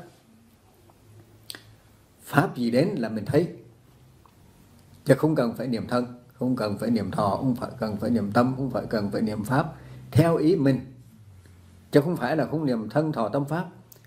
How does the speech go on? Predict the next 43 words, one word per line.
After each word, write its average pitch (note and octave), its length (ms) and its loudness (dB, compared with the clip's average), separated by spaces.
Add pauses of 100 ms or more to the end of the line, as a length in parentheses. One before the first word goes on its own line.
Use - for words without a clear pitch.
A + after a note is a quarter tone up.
(160)
mà B2 220 6
không D#3+ 380 2
niệm A2+ 280 4
thân D#3+ 260 0
thọ A2 240 -2
tâm D3 280 0
pháp E3 280 -2
theo D3+ 200 4
ý E3 160 2
mình. C3 200 4 (1800)
Mà B2 320 6
chỉ D#3 280 4
pháp E3 320 -2
đến E3+ 220 4
như D#3+ 140 4
thế E3+ 180 0
nào A#2 300 0
thì A2 80 -4
mình G2+ 140 -4
thấy A2 160 -4
như C3+ 120 4
vậy G2+ 200 -2
thôi. A#2+ 160 0 (640)
Chứ A2+ 100 0
không C3 120 2
phải G#2 140 -2
là G#2 100 -6
thấy B2 220 -2
như A#2+ 160 2
ý B2 100 0
mình. A2 180 -2 (360)
Thấy C#3+ 140 8
như D#3 140 4
ý D3+ 100 6
mình C#3 160 4
là A#2 120 2
sao? B2 280 -2 (560)
Tức C3 140 2
là A#2+ 100 2
mình G#2+ 240 -2
tìm A#2 280 6
xem A#2 260 0
thử G#2+ 280 -2